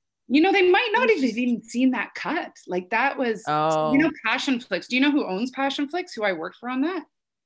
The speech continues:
Speaker 2: Uh-uh. I
Speaker 1: That's
Speaker 2: don't.
Speaker 1: Tosca, Tosca Musk, Elon Musk's sister.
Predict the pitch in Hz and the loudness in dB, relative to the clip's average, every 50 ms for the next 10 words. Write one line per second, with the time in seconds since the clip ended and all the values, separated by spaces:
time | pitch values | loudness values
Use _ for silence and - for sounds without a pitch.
0 | _ _ _ _ - 147 175 175 - - 156 151 160 175 180 _ _ _ _ _ | _ _ _ _ -8 -6 -4 -4 -2 -4 -4 -4 -6 -10 -12 _ _ _ _ _
1 | _ _ _ _ _ _ - 156 160 175 165 160 165 170 240 277 - _ _ 247 | _ _ _ _ _ _ -8 -8 -8 -8 -8 -6 -4 -4 -4 -4 -6 _ _ -4
2 | 226 226 220 214 208 196 - - - - 233 226 - - 233 202 196 208 190 160 | -2 0 0 0 -2 -4 -6 -8 -6 -6 -4 -4 -4 -8 -6 -4 -4 -4 -6 -6
3 | - - 208 202 208 214 208 190 185 190 202 190 - - - - - - 160 156 | -10 -12 -10 -8 -8 -6 -6 -4 -4 -6 -6 -8 -12 -16 -18 -18 -14 -12 -12 -12
4 | - - - - - - | -12 -14 -14 -16 -16 -18